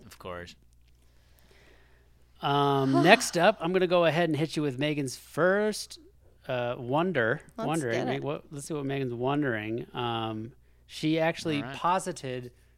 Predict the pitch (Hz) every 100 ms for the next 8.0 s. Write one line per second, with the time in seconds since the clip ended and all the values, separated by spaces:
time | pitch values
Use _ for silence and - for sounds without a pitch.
0 | - 131 127 127 127 135 143 - 131 160
1 | 190 139 117 107 104 113 - - - _
2 | _ _ _ - 208 117 113 113 117 127
3 | 143 - 143 135 135 120 131 131 131 120
4 | - 139 120 - 147 143 135 110 110 110
5 | 139 120 117 120 120 120 117 - 117 113
6 | 113 113 _ _ - 135 123 120 113 -
7 | 123 113 - - - - 123 127 139